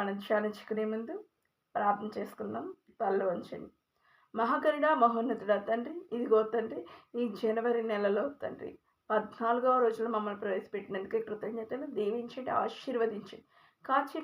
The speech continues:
కాపాడి నీ కృపని తోడయించమని ఆదరణే కృష్ణాం మెక్కులతో బ్రతిమాలుకుంటున్నాం తండ్రి.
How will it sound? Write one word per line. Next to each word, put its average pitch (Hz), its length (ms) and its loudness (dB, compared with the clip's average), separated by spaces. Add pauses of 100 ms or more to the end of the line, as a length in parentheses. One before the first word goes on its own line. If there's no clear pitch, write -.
కాపాడి 226 460 6
నీ 226 100 -4
కృపని 233 360 -4
తోడయించమని 208 720 0
ఆదరణే 202 340 0 (300)
కృష్ణాం 240 400 0
మెక్కులతో 226 520 -4
బ్రతిమాలుకుంటున్నాం 208 880 -4
తండ్రి. 226 380 -6